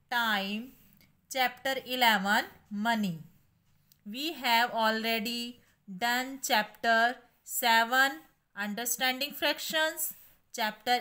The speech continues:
eight, Geometry. Chapter nine, Metric Measures.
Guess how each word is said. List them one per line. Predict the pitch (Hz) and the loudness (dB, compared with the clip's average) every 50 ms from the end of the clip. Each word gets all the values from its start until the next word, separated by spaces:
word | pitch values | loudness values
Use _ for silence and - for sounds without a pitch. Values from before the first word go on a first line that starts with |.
| - | 0
eight, | 202 233 233 240 247 254 254 185 - - 180 | -2 -2 0 0 0 0 -2 -2 -8 -10 -8
Geometry. | 170 208 208 208 202 196 214 233 - - - 285 302 302 311 330 320 320 - _ _ _ _ _ _ _ _ _ - | -4 -2 0 0 2 2 0 0 -2 -6 -6 -2 -2 0 0 -2 -4 -8 -16 _ _ _ _ _ _ _ _ _ -6
Chapter | - 240 240 233 233 - 254 247 247 | -4 -4 -4 -4 -6 -6 -4 -4 -2
nine, | 240 240 233 226 220 226 233 247 254 226 | -2 2 4 4 6 4 4 0 -2 0
Metric | 208 190 196 202 - - - 269 339 381 - - _ _ _ _ _ | 2 2 2 2 0 -4 -2 -2 -2 -2 -2 -10 _ _ _ _ _
Measures. | 226 214 220 233 226 220 202 175 156 156 156 143 - - - | -14 -10 -8 -6 -4 -4 -4 -4 -6 -6 -8 -8 -8 -10 -10